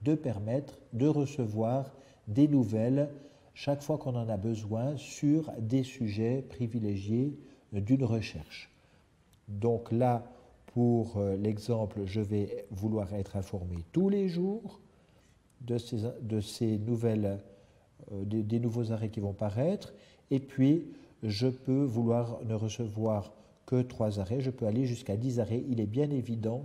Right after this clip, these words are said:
qu'en allant faire une nouvelle recherche dans le push service, on peut trouver l'ensemble des arrêts parus, mais que seuls dix arrêts au maximum vont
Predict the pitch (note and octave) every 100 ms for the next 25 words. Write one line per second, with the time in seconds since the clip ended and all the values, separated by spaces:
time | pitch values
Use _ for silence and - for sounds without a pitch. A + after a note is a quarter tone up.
0 | C#3 - A2 A2+ A2 G#2 G#2 F#2 - F#2+
1 | A2 D#3 D#3+ C#3 C3 B2 A2+ F#2 B2+ E3+
2 | - C#3 A#2 - G#2 F#2+ A2+ D#3+ - -
3 | - - - - - - G#2+ - B2 B2+
4 | G2 F#2+ A#2 B2+ G2+ C3+ C#3+ - C3 A2
5 | A#2 B2+ A#2 G#2 G2+ F#2 G2+ F#2 A2+ E3
6 | - - - - G#2 A2 A2 A#2 A#2+ C#3+
7 | - - - - C3 C#3+ D3+ - - -
8 | F#2+ G#2 D#3+ E3+ C#3 B2+ B2 B2 - A2+
9 | G#2 F#2 - G#2 G#2+ B2+ D#3 D3+ - -
10 | - F#2+ G2+ A#2